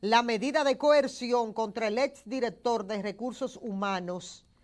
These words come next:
de la alcaldía local, es refiriéndonos a Santiago de los Caballeros, acusado de un desfalco que supera los diez millones de pesos. Los abogados del ayuntamiento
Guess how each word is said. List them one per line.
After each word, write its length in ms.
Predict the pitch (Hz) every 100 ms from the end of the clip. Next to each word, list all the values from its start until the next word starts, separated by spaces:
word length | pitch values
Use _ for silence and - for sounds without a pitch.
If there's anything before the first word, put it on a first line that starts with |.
| _ _ -
de 160 | 185
la 120 | 208 214
alcaldía 680 | 208 214 185 156 240 262
local, 720 | 240 196 190 170 156 147 139 - _ _ _ _
es 140 | 143 151
refiriéndonos 680 | 185 202 170 185 214 214
a 80 | 214
Santiago 640 | 208 202 180 175 156 147
de 100 | 160
los 140 | 165 170
Caballeros, 840 | 180 185 190 165 147 151 - - _ _ _ - - - - -
acusado 580 | 190 208 - 226 254
de 100 | 254
un 120 | 269 269
desfalco 960 | 247 - - 233 214 190 175 185 175 - - - _ -
que 160 | 233 226
supera 840 | 226 185 - 233 220 196 180 - _ _
los 340 | 220 208 196 -
diez 560 | 165 202 247 247 233 - _
millones 1000 | 180 202 208 139 214 214 202 185 175 - -
de 280 | 165 175
pesos. 760 | 170 160 147 139 - - - _ _ _ _ _ _ - _
Los 200 | 190 208
abogados 560 | 214 202 202 220 285 -
del 160 | 294
ayuntamiento 1080 | 285 254 285 277 254 269 277 240 185 190 190